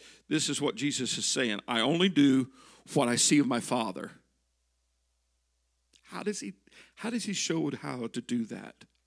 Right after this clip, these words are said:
We know he's God manifested in the flesh, and we say, "Oh, he's got a direct access." No, he showed us how to do that by prayer, by communing with the Father. Look at John chapter five,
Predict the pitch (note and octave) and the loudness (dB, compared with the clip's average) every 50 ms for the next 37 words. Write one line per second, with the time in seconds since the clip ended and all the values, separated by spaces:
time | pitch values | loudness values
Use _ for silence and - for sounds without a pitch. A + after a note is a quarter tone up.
0 | _ _ _ _ _ _ _ _ _ _ _ _ - - F3 A3+ G3 D3 B2 A#2 | _ _ _ _ _ _ _ _ _ _ _ _ -6 -4 -2 -2 -2 -2 -4 -4
1 | A#2 B2 G2 - - C3+ C3 B2+ A#2 B2+ B2+ A#2 A2+ - A#2+ A2+ - - A2 G#2 | -4 -6 -6 -6 -6 -6 -6 -6 -4 -4 -4 -4 -2 -4 -4 -4 -4 -6 -8 -8
2 | - - B2 C3+ A#2+ A2+ - A2 B2 C3 - - A#2+ - - - - - - - | -6 -4 -4 -4 -4 -4 -4 -6 -6 -4 -4 -4 -6 -6 -8 -14 -20 -12 -6 -4
3 | D#3 C#3+ C#3+ D#3 C#3 E3+ D#3 C3+ B2 A#2 B2 B2 C3 C3 - - B2 B2 B2+ - | -2 -2 -2 -2 -4 -4 -4 -4 -4 -4 -6 -6 -6 -6 -6 -8 -8 -8 -8 -8
4 | - A#2 A2 - - - - - _ - C#3+ D3 C3+ A2 C3+ B2+ - - - G3+ | -8 -10 -10 -10 -12 -18 -20 -20 _ -6 -4 -4 -4 -2 -4 -2 -2 -2 0 0
5 | F#3+ G#3 G3 D#3 C#3 - D#3 C#3+ C3 A#2+ A#2 C#3 C3+ B2+ A2+ A2+ A2 A2 A2 - | 0 0 -2 -2 -4 -4 -4 -4 -4 -2 0 0 0 2 2 0 0 0 -2 -6
6 | - - - - - A2 G#2+ G#2 - - C#3+ D3+ D3+ - - - - - _ _ | -12 -20 -16 -8 -4 -2 -2 -2 -4 -4 -4 -4 -4 -4 -6 -10 -14 -18 _ _
7 | _ _ _ _ _ _ _ _ _ _ _ _ _ _ _ _ _ _ _ - | _ _ _ _ _ _ _ _ _ _ _ _ _ _ _ _ _ _ _ -4
8 | A2+ G#2 G2+ - - A#2 A#2 A#2+ C#3 E3 D#3+ B2+ A#2+ G#2+ G#2 G2+ G2 - _ _ | -4 -4 -4 -6 -6 -6 -4 -4 -2 -2 -2 -2 -2 -4 -4 -6 -10 -12 _ _
9 | _ _ _ - - A#2+ A2+ - - A2 - - A2+ A2+ G#2+ - - - - - | _ _ _ -4 -4 -4 -4 -4 -8 -8 -6 -6 -6 -6 -8 -10 -14 -16 -18 -18
10 | _ _ _ _ _ - - - - _ - E3+ D3+ D3+ - D3 C#3 C3+ C#3 C3 | _ _ _ _ _ -20 -20 -20 -18 _ -6 -4 -4 -2 0 2 2 2 2 0
11 | - C#3 B2 - C3 A2 - C3+ B2+ B2+ B2+ B2 A2+ F#2 | 0 -2 -2 -2 -2 -4 -2 0 0 0 0 -2 -4 -8